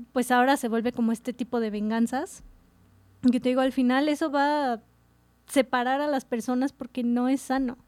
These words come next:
No es sano intentar controlar a tu pareja, no es sano intentar, ah, tener como este pensamiento que es un totalmente ilusión de que mi pareja,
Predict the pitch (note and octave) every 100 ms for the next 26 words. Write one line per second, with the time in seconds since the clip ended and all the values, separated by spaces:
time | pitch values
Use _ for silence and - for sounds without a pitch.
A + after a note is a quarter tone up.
0 | _ _ _ _ _ B3+ B3+ C4 C#4 C#4+
1 | C4+ A#3 A#3+ A#3+ B3 A#3+ G#3+ G#3+ A#3+ C4
2 | A#3 G#3+ G#3+ A3 B3+ B3+ B3+ C4 C4 C4
3 | A#3+ A3 A#3 A#3+ - - - _ _ _
4 | _ _ _ _ _ _ - C#4 D4 C#4+
5 | D4 C#4+ D#4+ E4 G#4 G4 F4+ G4+ - D4
6 | C4+ B3 A#3 B3 C4+ C#4 D#4+ E4 E4+ F4+
7 | F4 - _ _ _ _ _ _ - -
8 | A#3 F#3+ E4+ D4+ C4 C4 C4 C4+ C4+ C4
9 | A#3+ A3+ G#3+ - B3 A#3+ C4 C4 C4 G3+
10 | A#3 A#3 A#3+ A3+ A#3 A#3 A#3+ C4 C4 B3
11 | B3 A#3+ A#3 C4+ - D#4 E4 F4